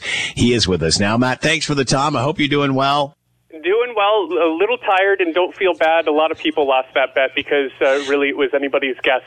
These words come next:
Speaker 2: the way how things were, <laughs> were really going up into the wire there.
Speaker 1: So, uh, first of all, how long were you there last night, and, and, and how did all that transpire before we get to today?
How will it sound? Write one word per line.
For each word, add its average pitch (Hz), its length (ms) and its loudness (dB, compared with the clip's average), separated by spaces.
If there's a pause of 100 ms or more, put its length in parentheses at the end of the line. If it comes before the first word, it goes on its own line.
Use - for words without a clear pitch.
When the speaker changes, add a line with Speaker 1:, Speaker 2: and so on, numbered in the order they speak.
Speaker 2:
the 143 60 -2
way 131 180 2
how 120 140 0
things 120 300 -6
were, 139 100 0
<laughs> 135 540 -4
were 214 160 2
really 175 220 2
going 147 360 0
up 135 140 -2
into 135 180 -6
the 143 80 -4
wire 131 300 2
there. 113 240 -2 (400)
Speaker 1:
So, 214 640 2
uh, 175 240 0
first 262 340 0
of 170 60 2
all, 139 160 2
how 175 200 0
long 220 300 0
were 170 120 0
you 156 200 2
there 147 320 0
last 131 440 0
night, 135 680 0
and, 120 840 2
and, 120 520 0
and 107 220 2
how 160 220 0
did 147 80 0
all 135 220 0
that 120 200 0
transpire 90 580 -2
before 95 280 0
we 107 100 0
get 101 200 -2
to 92 100 0
today? 87 500 0